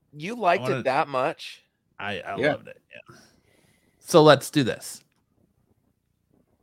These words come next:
Speaker 2: Pull this up. Bring this over here.
Speaker 1: You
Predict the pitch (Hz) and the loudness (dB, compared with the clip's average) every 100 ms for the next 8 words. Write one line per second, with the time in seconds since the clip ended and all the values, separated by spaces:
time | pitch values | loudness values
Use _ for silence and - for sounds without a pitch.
0 | - _ _ _ _ _ _ _ - 170 | -20 _ _ _ _ _ _ _ 4 6
1 | 175 - 123 120 - - - _ _ _ | 6 6 6 6 2 -10 -20 _ _ _
2 | _ _ _ _ _ _ _ _ - 117 | _ _ _ _ _ _ _ _ -10 -4
3 | 151 143 127 123 110 104 92 92 95 - | -2 0 0 0 -2 -6 -10 -12 -14 -16
4 | _ _ _ _ _ _ _ _ _ _ | _ _ _ _ _ _ _ _ _ _
5 | _ _ _ _ 139 | _ _ _ _ -8